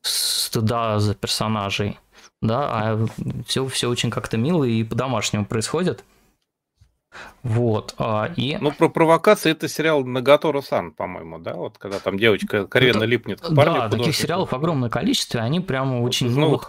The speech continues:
Speaker 2: хороших
Speaker 1: понятно,
Speaker 2: это
Speaker 1: как
Speaker 2: вот
Speaker 1: они
Speaker 2: этот.
Speaker 1: сделаны. А, а здесь, э, ты, э, н-, не очень понимаешь, куда это дальше заведет.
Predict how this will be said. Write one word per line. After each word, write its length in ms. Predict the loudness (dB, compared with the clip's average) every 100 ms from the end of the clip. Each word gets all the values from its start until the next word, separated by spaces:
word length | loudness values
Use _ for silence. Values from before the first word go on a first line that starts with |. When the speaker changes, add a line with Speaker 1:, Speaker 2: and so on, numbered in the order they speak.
| 2
Speaker 2:
хороших 80 | 2
Speaker 1:
понятно, 300 | 0 -2 -2
Speaker 2:
это 40 |
Speaker 1:
как 100 | -2
Speaker 2:
вот 60 | -2
Speaker 1:
они 140 | 0 2
Speaker 2:
этот. 100 | 2
Speaker 1:
сделаны. 440 | 2 0 0 -2 -6 -10 -6
А, 180 | -4 -2 -2
а 40 | -2
здесь, 360 | -2 -2 -2
э, 420 | 0 0 0 0 -2 -4
ты, 520 | -2 0 0 2 2
э, 220 | 2 0 0
н-, 600 | 0 0 0 2 2 2 2
не 80 |
очень 160 | 0 -2
понимаешь, 260 | -2 -2 -4
куда 260 | -2 0 0
это 140 | -2
дальше 340 | -2 -2 0
заведет. 480 | 2 2 2 0 -4